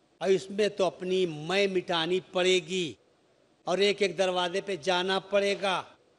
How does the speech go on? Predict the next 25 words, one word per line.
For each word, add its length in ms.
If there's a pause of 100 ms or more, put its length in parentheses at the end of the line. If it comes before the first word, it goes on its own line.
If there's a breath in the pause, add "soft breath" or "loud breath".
(320)
اور 120
دھکے 400
کھانے 400
پڑیں 480
گے، 240 (840)
تب 180 (140)
جا 260
کر 240 (320)
ایک 560
طبقہ، 500 (380)
پوری 260
امت 380
تو 60
بہت 300
مشکل 420
ہے، 240 (340)
لیکن 340
ایک 340
طبقہ 380
متحد 440
ہو 160
جائے 340
گا۔ 300 (880)
اور 140
دیکھیے، 480